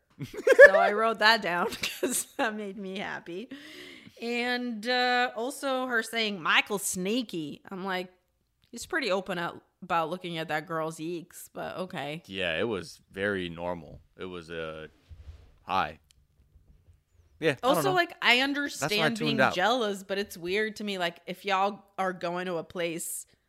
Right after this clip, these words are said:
Speaker 2: where the po-, point is to, like, get freaky and get sexually excited.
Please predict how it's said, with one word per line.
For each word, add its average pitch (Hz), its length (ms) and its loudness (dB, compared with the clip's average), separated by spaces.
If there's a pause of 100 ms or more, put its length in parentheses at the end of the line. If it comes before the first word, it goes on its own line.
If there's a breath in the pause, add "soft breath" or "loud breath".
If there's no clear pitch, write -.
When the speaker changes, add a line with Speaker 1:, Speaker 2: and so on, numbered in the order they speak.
(920)
Speaker 2:
where 202 180 -2
the 208 120 -4
po-, 185 360 -6 (140)
point 202 300 -2
is 202 140 -10
to, 196 80 -8
like, 180 220 -6
get 185 220 -6
freaky 180 560 -12
and 170 140 -10
get - 180 -8
sexually 170 420 -8
excited. 185 560 -6